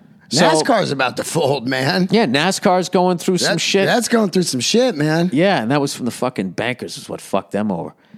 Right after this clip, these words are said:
Speaker 1: 'Cause they had, you know, working class people
Speaker 2: Yeah.
Speaker 1: would come out, and then the, uh, the fucking, couple things happened. They, they kinda had a little drought in stars. It happens.
Speaker 2: Yeah, yeah, they did do that.
Speaker 1: Yeah, so they had a little drought in that, and then also two thousand eight,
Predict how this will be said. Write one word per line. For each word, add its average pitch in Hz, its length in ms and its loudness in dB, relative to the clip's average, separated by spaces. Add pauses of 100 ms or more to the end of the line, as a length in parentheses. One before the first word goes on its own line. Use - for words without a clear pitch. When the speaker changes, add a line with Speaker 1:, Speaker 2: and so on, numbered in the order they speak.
(400)
Speaker 1:
'Cause 110 180 -2
they 123 120 2
had, 113 280 0
you 131 120 -2
know, 113 300 -4
working 117 380 -4
class 110 380 -2
people 113 480 -2 (120)
Speaker 2:
Yeah. 123 240 -2
Speaker 1:
would 113 120 -2
come 110 240 0
out, 113 400 0
and 107 140 -6
then 110 220 -4 (160)
the, 107 400 -2
uh, 98 520 -2 (200)
the 107 140 -12
fucking, 113 580 -4 (320)
couple 151 240 0
things 95 240 -4
happened. 92 320 -4
They, 95 140 -2
they 104 120 -4
kinda 127 300 -2
had 123 100 0
a - 20 -4
little 123 200 -2
drought 123 440 0
in 120 80 -4
stars. 107 640 -2
It - 100 -2
happens. 120 520 0
Speaker 2:
Yeah, 165 340 0
yeah, 160 300 0
they 139 160 -2
did 160 220 0
do 160 180 0
that. 151 340 -2 (100)
Speaker 1:
Yeah, 131 340 2
so - 140 -4
they 117 80 2
had 123 120 2
a - 20 0
little 135 160 0
drought 127 280 0
in 101 60 -2
that, 120 220 0
and 107 100 -2
then 110 140 0
also 110 480 0 (140)
two 127 120 0
thousand 110 360 -2
eight, 110 160 -2